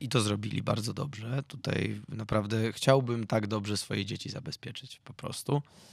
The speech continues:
E, wiesz, no, też kiedyś były trochę inne czasy, tak? Ale, no, kiedyś te mieszkania były dużo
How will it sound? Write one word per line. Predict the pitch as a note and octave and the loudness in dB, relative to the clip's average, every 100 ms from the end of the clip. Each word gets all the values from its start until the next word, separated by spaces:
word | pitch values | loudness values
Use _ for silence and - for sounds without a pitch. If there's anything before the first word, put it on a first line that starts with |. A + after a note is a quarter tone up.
| - - - - - | -20 -20 -20 -14 2
E, | A2+ A2+ A2+ A2+ | 4 8 8 6
wiesz, | A2 G#2+ | 4 2
no, | C3 | 4
też | D3 | 2
kiedyś | - C3+ A#2+ | 2 0 2
były | B2 B2 | 0 0
trochę | A#2+ - | -2 0
inne | C3+ D#3 | 2 4
czasy, | - E3 A2+ - | 4 4 4 -2
tak? | - - - | -4 -4 -2
Ale, | - G#2+ G#2+ A2 | -2 0 2 2
no, | G#2+ | 0
kiedyś | - A#2 - | 0 0 0
te | A2+ | 0
mieszkania | A2 A#2+ A2 | 2 2 2
były | G#2+ | 2
dużo | G#2+ | 0